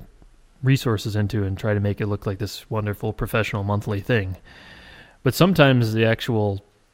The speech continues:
situations that put it together every month are a bit sketchy, you know, like, any magazine Dave Alverson ever worked on is probably total anarchy, and it's amazing that he ever produced two monthly issues in a row.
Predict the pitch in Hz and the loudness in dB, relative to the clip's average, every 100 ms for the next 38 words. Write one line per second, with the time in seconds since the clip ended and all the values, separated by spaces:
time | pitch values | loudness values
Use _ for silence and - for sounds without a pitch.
0 | _ _ _ _ - 139 - 117 120 - | _ _ _ _ -4 -2 2 2 2 2
1 | 107 104 - - 107 101 104 107 104 101 | -2 -2 -4 0 0 0 0 2 2 0
2 | 95 95 95 95 95 92 92 98 107 - | -2 -4 -4 -4 -6 -6 -8 -2 -2 -2
3 | - - - 113 - - - - 127 165 | -12 -16 -2 -2 -2 -8 -12 -8 -8 -6
4 | 170 147 165 - 180 - 135 135 139 123 | -8 -8 -10 -12 -14 -4 2 6 6 6
5 | 117 117 117 113 107 107 101 98 101 98 | 4 4 2 2 2 2 2 0 -2 -8
6 | 104 110 101 98 95 95 - - 131 - | -8 -8 -6 -4 -4 -6 -6 -6 -6 -10
7 | - - 101 90 - - 110 101 98 98 | -12 -8 -6 -8 -14 -6 -4 -4 -4 -4
8 | 95 92 - 120 104 101 98 95 92 104 | -4 -6 -6 -4 -2 -2 -6 -8 -6 -8
9 | 92 92 95 104 95 95 95 92 - - | -8 -8 -8 -8 -6 -6 -6 -8 -12 -18
10 | - - - - _ 107 101 - _ 123 | -20 -20 -20 -20 _ -6 -6 -8 _ 0
11 | 101 98 101 101 98 - - 120 101 101 | 0 -2 -2 -4 -4 -10 -8 -4 -2 -2
12 | 92 101 98 98 98 95 92 95 92 92 | -4 -6 -6 -6 -8 -8 -6 -6 -4 -6